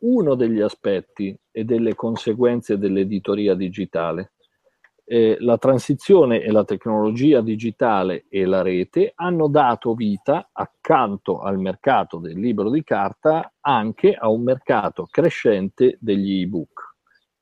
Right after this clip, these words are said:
Ma questo è solo un pezzo della storia e dell'impatto del digitale sull'editoria, che ancora deve svolgersi forse anche per la parte più grande, ovvero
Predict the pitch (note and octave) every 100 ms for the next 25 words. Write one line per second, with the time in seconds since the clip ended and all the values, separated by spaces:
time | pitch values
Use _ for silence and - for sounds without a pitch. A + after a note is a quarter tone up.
0 | _ _ _ _ _ B2 A#2 - G#3+ -
1 | - A2+ G2+ - - - - G2 G2 F#2+
2 | - G2 F#2 F#2 F2+ F2+ _ _ - A#2+
3 | B2+ B2 A#2+ A#2+ C#3+ C3 - A2+ G#2+ G#2+
4 | A2+ A2+ - A2+ G2 F#2 F#2+ - _ _
5 | _ _ _ _ - - D3 B2 A2+ G#2+
6 | A2 G#2 F#2+ A#2 D#3 _ _ _ - B3
7 | F#3+ - A#2 C3+ C3+ G3+ A#3 A3 C3 E3+
8 | G3 D#3 B2 C3+ C#3+ D3 E3+ D#3+ - F3+
9 | F3 - - A3 - C#3+ B2 E3 D3+ C#3+
10 | A#2+ A2+ - A#2 A#2+ C#3 - G#2 B2 C3
11 | F#2+ E2+ F#2 F2+ _ _ _ _ _ _
12 | _ _ _ _ C#3 D3+ C#3 A#2+ G2 F#2
13 | -